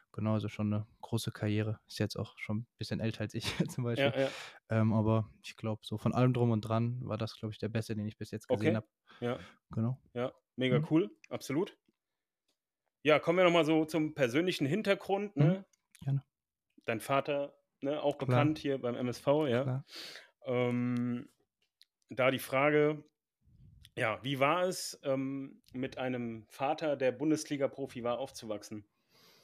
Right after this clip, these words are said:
Speaker 1: Boah, ich glaub, ähm, viele stellen sich das sehr, sehr gut vor. Ähm, möchte ich auch gar nicht widersprechen, aber ich glaub, alles hat seine Vor- und Nachteile. So würde ich das, glaub ich, ähm, zusammenfassen. Also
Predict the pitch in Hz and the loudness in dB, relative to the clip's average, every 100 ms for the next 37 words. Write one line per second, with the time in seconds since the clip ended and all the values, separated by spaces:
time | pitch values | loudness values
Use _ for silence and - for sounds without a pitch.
0 | _ _ _ _ - - - - - - | _ _ _ _ -14 -10 -10 -12 -16 -16
1 | - - 110 117 117 107 107 - 120 113 | -6 2 2 2 0 0 0 0 2 2
2 | - 117 113 113 113 117 117 117 127 - | 2 2 2 0 2 2 2 0 -2 0
3 | 127 139 151 _ - - _ - 120 117 | 2 2 -2 _ -20 -20 _ -2 4 6
4 | 113 110 - _ _ 110 120 - - 113 | 6 2 -10 _ _ 2 2 2 0 2
5 | 117 113 - 110 - - 120 - 123 - | 4 4 4 2 0 2 0 2 -4 -2
6 | 107 110 113 107 - - 117 113 113 113 | 0 4 6 4 0 2 2 2 0 -2
7 | - 113 117 110 - 117 113 123 - 131 | -2 -2 0 0 0 0 2 0 0 0
8 | 151 - _ - - _ - 110 110 - | 0 -6 _ -20 -20 _ 0 4 6 4
9 | 107 - 110 110 - 113 110 113 - - | 0 2 4 4 2 2 4 2 -2 0
10 | 107 113 117 - 117 - 113 107 110 107 | 4 4 4 2 2 2 0 2 4 2